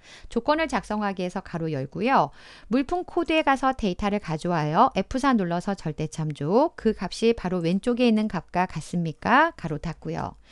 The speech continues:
이 조건에 만족하면 곱하기 판매 금액의 데이터를 가져오겠습니다. 에프 사 눌러서 절대참조.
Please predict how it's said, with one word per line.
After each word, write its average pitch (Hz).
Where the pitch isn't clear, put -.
이 254
조건에 294
만족하면 185
곱하기 185
판매 302
금액의 247
데이터를 202
가져오겠습니다. 160
에프 190
사 233
눌러서 165
절대참조. 147